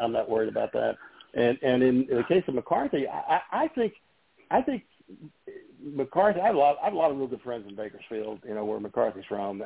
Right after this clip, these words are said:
and, and they love him there. They would, they would continue to send him back until, you know, twenty ninety-nine. Uh, but I think that, that he, uh, I,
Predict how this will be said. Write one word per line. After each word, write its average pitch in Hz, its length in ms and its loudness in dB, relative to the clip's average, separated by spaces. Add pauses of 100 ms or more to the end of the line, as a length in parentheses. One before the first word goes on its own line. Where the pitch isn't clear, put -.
and, 110 200 -4 (100)
and 117 340 4 (1120)
they 160 160 6
love 156 260 4
him 98 160 -2
there. 92 260 -8
They 117 160 6
would, 139 300 4
they 127 140 6
would 165 180 2
continue 135 420 0
to 117 160 -4
send 117 220 2
him 113 160 -2
back 113 320 4
until, 113 480 0 (100)
you 107 120 -4
know, 104 200 -2 (840)
twenty 117 240 2
ninety-nine. 110 680 2 (500)
Uh, 117 120 4 (560)
but 131 160 6
I 123 80 4
think 147 240 2
that, 127 260 0
that 117 220 2
he, 131 380 -4
uh, 113 280 4 (680)
I, - 40 0